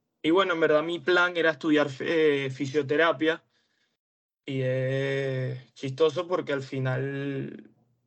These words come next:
mientras yo jugaba en la universidad y estudiaba, también empecé a ser de entrenador de fútbol. Y aquí es donde te digo que Jonathan me ayudó muchísimo, eh, porque empecé a trabajar con él. Nada, creamos casi que una academia. Bueno, creamos,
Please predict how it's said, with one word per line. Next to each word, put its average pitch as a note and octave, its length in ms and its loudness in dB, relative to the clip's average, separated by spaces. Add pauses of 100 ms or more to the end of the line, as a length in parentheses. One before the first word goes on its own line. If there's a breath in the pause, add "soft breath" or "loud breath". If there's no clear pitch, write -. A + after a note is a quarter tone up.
(180)
mientras C#3+ 540 0
yo C#3 180 2
jugaba D3+ 460 4
en D#3+ 80 -2
la D#3+ 60 -2
universidad C#3 800 -4 (540 soft breath)
y C#3 140 -2
estudiaba, D3 720 4
también C#3+ 300 -2
empecé C#3+ 280 0
a C3 60 -2
ser D3 200 -2
de D3+ 60 2
entrenador C#3+ 460 -2
de C#3 80 -4
fútbol. D#3 340 -4
Y D3 40 0
aquí C3 180 -6
es B2+ 60 -4
donde C#3+ 180 -6
te C3+ 100 -8
digo C3+ 180 -4
que C#3+ 100 -6
Jonathan C#3 400 -6
me D3 80 -6
ayudó C3+ 260 -6
muchísimo, D#3 680 -10 (720 soft breath)
eh, C3 800 -4
porque C3+ 220 -4
empecé C#3 240 -4
a C3 60 -4
trabajar C#3 360 0
con D3+ 200 -4
él. D#3+ 320 -2
Nada, C3 180 -4
creamos B2+ 400 -8
casi C3+ 280 -8
que C#3 80 -12
una C#3+ 120 -8
academia. C#3 520 -8
Bueno, C#3 280 -10
creamos, C3+ 500 -8